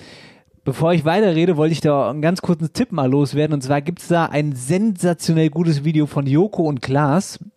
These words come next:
die da auf die Story von, äh, Moria aufmerksam machen und die richtig gut darstellen. Das könnt ihr euch gerne mal angucken. Hab extra recherchiert. Die Story heißt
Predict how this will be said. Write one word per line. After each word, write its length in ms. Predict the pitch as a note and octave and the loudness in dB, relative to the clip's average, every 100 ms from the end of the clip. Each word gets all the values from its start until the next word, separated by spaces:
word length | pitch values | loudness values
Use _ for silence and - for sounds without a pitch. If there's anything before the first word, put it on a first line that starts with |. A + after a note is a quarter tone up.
| G3+ D3+ | -20 -2
die 80 | D3 | 0
da 140 | C#3+ A#2+ | 2 0
auf 140 | C3 | -2
die 100 | D3 | -6
Story 500 | - C3+ D#3+ E3+ D#3+ | -2 0 2 2 0
von, 380 | - - B2+ B2+ | -4 -6 -4 -4
äh, 320 | A#2+ A#2+ A#2+ | 0 2 0
Moria 760 | A2+ A#2+ B2+ C#3+ D3+ C#3 C3 A#2 - _ _ _ _ _ | -2 -4 -2 0 0 2 0 -2 -8 _ _ _ _ _
aufmerksam 480 | D3 F3+ C#3 A#2 B2+ | -4 -2 -2 -2 -2
machen 180 | C3 C#3 | 0 0
und 80 | C3 | 0
die 120 | B2+ | 0
richtig 280 | D3 - - | -2 -8 -8
gut 180 | C3+ | -2
darstellen. 400 | B2+ C#3+ - B2 | 0 0 -2 -2
Das 140 | B2 - | -4 -4
könnt 120 | C#3+ | 0
ihr 60 | B2 | 0
euch 120 | B2 | 0
gerne 140 | C3 | -4
mal 100 | C3+ | -2
angucken. 260 | - C#3+ D#3+ - - - | -4 -4 -6 -10 -18 -12
Hab 120 | - C3+ | -6 -4
extra 260 | C#3 C#3+ | -2 0
recherchiert. 480 | C3+ C3 C3 D3+ D#3 | 2 2 2 0 0
Die 60 | C3+ | 0
Story 260 | C#3+ C#3+ | 2 2
heißt 260 | C3+ C#3 | 2 -2